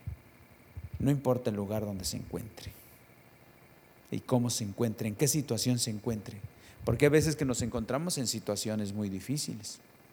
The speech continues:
económicas, de salud, eh, pasamos, no sé, de repente somos atacados directamente, pero eso no hace que cambie. ¿Por qué? ¿Por qué, hermano? No,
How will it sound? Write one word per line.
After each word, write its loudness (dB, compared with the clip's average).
económicas, -2
de -6
salud, 0
eh, 0
pasamos, -4
no 4
sé, 2
de -2
repente -2
somos 0
atacados 2
directamente, 0
pero 2
eso -2
no -4
hace -4
que -6
cambie. -8
¿Por 6
qué? 4
¿Por 2
qué, -2
hermano? -2
No, -2